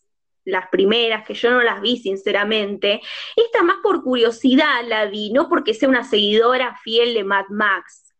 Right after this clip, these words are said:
Eh, me gustó porque, bueno, ganó seis premios Oscar, ni más ni menos, seis. Mejor diseño de producción, mejor sonido, mejor maquillaje,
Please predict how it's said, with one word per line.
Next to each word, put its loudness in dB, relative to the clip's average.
Eh, 0
me 2
gustó 0
porque, 0
bueno, 0
ganó -2
seis -4
premios -2
Oscar, -4
ni -8
más -4
ni -6
menos, -2
seis. -2
Mejor -2
diseño 0
de 4
producción, 0
mejor -2
sonido, 2
mejor -4
maquillaje, -4